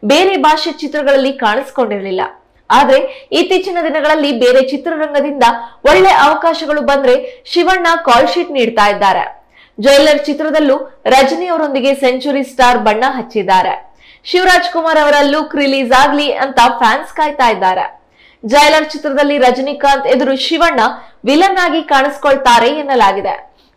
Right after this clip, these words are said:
ಆದ್ರೆ ಈ ಬಗ್ಗೆ ಸ್ಪಷ್ಟನೆ ಸಿಕ್ಕಿಲ್ಲ. ಇದೇ ಮೊದಲ ಬಾರಿಗೆ ಅವರಿಬ್ರು ಒಟ್ಟಾಗಿ ಕಾಣಿಸ್ಕೊಳ್ತಿದ್ದಾರೆ ಅನ್ನೋದು ವಿಶೇಷ. ಈ ಕಾರಣಕ್ಕೂ ಸಿನಿಮಾ ಹೈಪ್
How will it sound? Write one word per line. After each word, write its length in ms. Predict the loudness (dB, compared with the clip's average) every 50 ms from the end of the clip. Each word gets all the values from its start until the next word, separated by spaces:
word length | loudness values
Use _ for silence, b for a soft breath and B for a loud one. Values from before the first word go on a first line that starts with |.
| 0
ಆದ್ರೆ 400 | 2 4 4 4 2 0 0 0
ಈ 80 | 0 0
ಬಗ್ಗೆ 320 | 2 2 0 0 0 -2
ಸ್ಪಷ್ಟನೆ 560 | -4 -4 -2 -2 -2 -2 -4 -8 -12 -12 -12 -10
ಸಿಕ್ಕಿಲ್ಲ. 400 | -10 -12 -12 -8 -8 -8 -6 -6 -8 -8 -12 -20 _ b b b b b b -4
ಇದೇ 300 | 0 2 4 4 4 4
ಮೊದಲ 240 | 4 4 4 2 2
ಬಾರಿಗೆ 380 | 2 2 2 2 2 2 2 2 2 0 B B B B
ಅವರಿಬ್ರು 420 | 2 4 4 4 2 2 0 0 2
ಒಟ್ಟಾಗಿ 500 | 2 2 2 2 0 -2 -2 -2 -4 -4
ಕಾಣಿಸ್ಕೊಳ್ತಿದ್ದಾರೆ 920 | -2 -2 0 0 -2 -4 -2 -2 0 0 0 -4 -2 0 2 2 4 2
ಅನ್ನೋದು 420 | 2 0 -2 -2 -4 -2 -2 -2
ವಿಶೇಷ. 420 | -2 -2 -4 -4 -6 -6 -6 -6 -6 -6 -6 -8 -10 _ _ b b b b b b
ಈ 140 | 0 0 0
ಕಾರಣಕ್ಕೂ 560 | 2 2 2 2 4 2 0 0 -2 -4 -4
ಸಿನಿಮಾ 460 | -2 -2 -2 0 0 0 0 0 2
ಹೈಪ್ 220 | 2 2 2 0